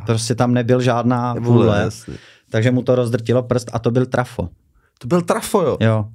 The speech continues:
Speaker 1: Milan Rajf.
Speaker 2: Ten taky dělal krasojízdu, jako jo?
Speaker 1: No.
Speaker 2: Ty kráso.
Speaker 1: Takže tam jsme se viděli poprvé, ale to jsme ještě jakoby nevěděli o skatech, že jo? Já jsem byl malej kluk a on byl o dva roky starší, o tři.
Speaker 2: Trafo ještě starší, jo?
Speaker 1: Jo, jo.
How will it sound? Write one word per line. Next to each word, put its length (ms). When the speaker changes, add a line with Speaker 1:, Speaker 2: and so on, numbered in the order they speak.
Speaker 1:
Milan 340
Rajf. 260
Speaker 2:
Ten 160
taky 240
dělal 220
krasojízdu, 600
jako 260
jo? 220
Speaker 1:
No. 160
Speaker 2:
Ty 180
kráso. 600
Speaker 1:
Takže 200
tam 140
jsme 160
se 120
viděli 240
poprvé, 360
ale 140
to 100
jsme 200
ještě 200
jakoby 300
nevěděli 420
o 80
skatech, 440
že 80
jo? 80
Já 80
jsem 160
byl 100
malej 260
kluk 300
a 220
on 140
byl 200
o 160
dva 200
roky 200
starší, 360
o 100
tři. 260
Speaker 2:
Trafo 260
ještě 220
starší, 360
jo? 140
Speaker 1:
Jo, 340
jo. 120